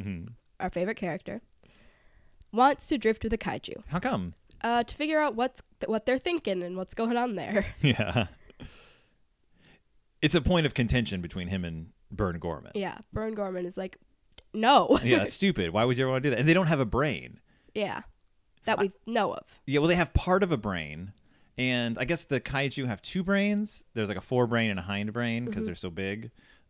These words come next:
Speaker 1: Um, but yeah, he wants to drift because he's like, "I think there's more going on." So you have this whole thing where Burn Gorman is like, "We can figure out their behavior and everything. They're just animals. We can figure out what's going on using our, like, mathematic projections." And he's like, "No, these are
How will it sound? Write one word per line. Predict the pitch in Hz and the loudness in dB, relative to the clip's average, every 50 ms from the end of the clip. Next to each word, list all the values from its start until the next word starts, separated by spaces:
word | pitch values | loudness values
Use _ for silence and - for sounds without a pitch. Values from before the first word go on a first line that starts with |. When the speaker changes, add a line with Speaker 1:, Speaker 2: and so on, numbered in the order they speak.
| - | -8
Speaker 1:
Um, | 107 104 101 95 92 87 82 80 80 78 - - - - - - _ _ _ _ _ _ _ _ _ _ - | -6 -4 -4 -4 -6 -6 -8 -10 -12 -14 -16 -16 -18 -20 -20 -20 _ _ _ _ _ _ _ _ _ _ -4
but | 208 214 | -2 2
yeah, | 233 175 | 2 2
he | 135 151 | 2 2
wants | 165 151 147 139 135 - | 0 0 0 -2 -2 -4
to | - - 151 147 139 131 | -4 -2 0 0 0 -2
drift | 117 95 95 95 104 - - - - - | -4 -4 -4 -4 -4 -6 -8 -20 -18 -12
because | 107 117 - 120 107 - | -10 -8 -6 -6 -6 -4
he's | 110 107 - - | -6 -8 -6 -4
like, | 107 98 98 - | -4 -4 -4 -4
"I | - 117 | -8 -10
think | - - 202 208 - | -8 -6 -6 -6 -4
there's | 180 156 123 | -6 -6 -6
more | 127 123 120 123 | -4 -2 -2 -2
going | 107 117 113 110 107 107 | 0 -2 -2 -2 0 0
on." | 107 107 - - - - | -2 -2 -4 -6 -16 -10
So | - - 180 | -2 2 4
you | 175 160 160 | 4 6 4
have | 170 160 | 2 2
this | 160 - | 0 0
whole | 175 156 | 0 2
thing | 151 135 | 2 2
where | 127 113 | 2 2
Burn | 98 135 135 123 | 4 2 2 2
Gorman | 107 117 120 117 113 107 | 2 2 2 2 2 0
is | 95 101 | 0 -2
like, | 104 98 | -2 -2
"We | 117 147 | -2 -2
can | 151 165 | -2 -2
figure | 113 - 220 208 196 185 160 | -4 -2 -2 0 2 2 2
out | 151 143 127 - - | 2 2 0 -2 -2
their | 127 120 | -4 -4
behavior | 107 110 107 117 120 110 110 113 | -2 -2 -2 -2 -2 -2 -2 -2
and | 110 107 | -4 -2
everything. | 101 101 - 107 104 101 101 95 | -4 -4 -4 -4 -4 -4 -4 -4
They're | 107 | -4
just | 117 156 151 - | -4 -4 -6 -4
animals. | 98 107 107 107 107 104 92 | -4 -2 -2 -2 -2 -4 -6
We | 98 | -6
can | 90 104 | -8 -6
figure | - 143 131 123 | -4 -4 -4 -4
out | 113 | -4
what's | 98 98 | -6 -6
going | - 120 110 107 104 | -6 -4 -4 -4 -2
on | 98 98 98 98 98 | -4 -4 -4 -4 -4
using | 98 101 98 95 98 92 | -4 -4 -4 -4 -4 -6
our, | 95 90 90 87 | -4 -6 -6 -4
like, | 85 82 80 82 - - _ _ - | -6 -6 -8 -8 -10 -16 _ _ -8
mathematic | 98 95 92 - 120 117 101 - | -6 -6 -4 -4 -2 -4 -4 -4
projections." | - 208 - 196 190 - - 180 170 160 156 147 - - - - - - - - - | -6 -6 -2 -2 -2 -2 -2 -4 -4 -4 -4 -6 -6 -12 -20 -20 -20 -20 -20 -12 -4
And | - 117 117 110 107 104 101 101 98 104 101 92 | -2 0 0 0 0 0 -2 -2 -2 -4 -4 -6
he's | - 127 117 - | -6 -6 -6 -6
like, | 113 - | -4 -4
"No, | 123 143 139 135 127 127 | -2 0 2 2 2 4
these | 120 156 180 196 | 4 2 2 4
are | 190 147 - | 2 0 0